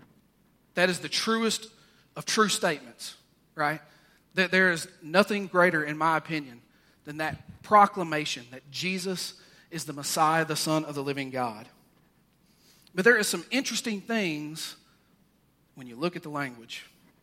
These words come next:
that goes on here. Because Jesus gives Simon the name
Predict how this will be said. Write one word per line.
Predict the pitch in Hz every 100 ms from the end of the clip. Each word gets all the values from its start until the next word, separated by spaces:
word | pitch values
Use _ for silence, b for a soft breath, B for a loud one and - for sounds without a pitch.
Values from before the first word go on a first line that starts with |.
| _ _ _ _
that | - 120
goes | 151 143
on | 147 139
here. | 123 117 110 _ _ b b b -
Because | 165 185
Jesus | 135 151 254 269 262 -
gives | 202 190 156
Simon | - 208 220 208 175
the | 151
name | 151 147 139 135